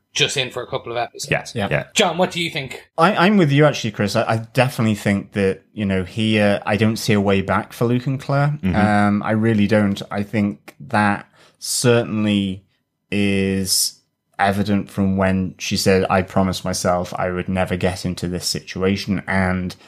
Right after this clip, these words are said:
Speaker 3: lo and behold, she has, um, found herself in that situation. So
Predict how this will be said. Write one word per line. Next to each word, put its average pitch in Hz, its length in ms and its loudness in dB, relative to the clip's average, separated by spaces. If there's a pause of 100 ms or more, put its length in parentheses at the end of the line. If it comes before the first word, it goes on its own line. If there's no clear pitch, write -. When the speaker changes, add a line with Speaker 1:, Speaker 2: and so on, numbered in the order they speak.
(260)
Speaker 3:
lo 95 300 4
and 90 100 0
behold, 90 600 0
she 92 380 -4
has, 90 580 -4 (420)
um, 87 560 -6
found 95 400 0
herself 92 440 0
in 95 140 -2
that 90 180 -6
situation. 104 840 0 (280)
So 107 440 2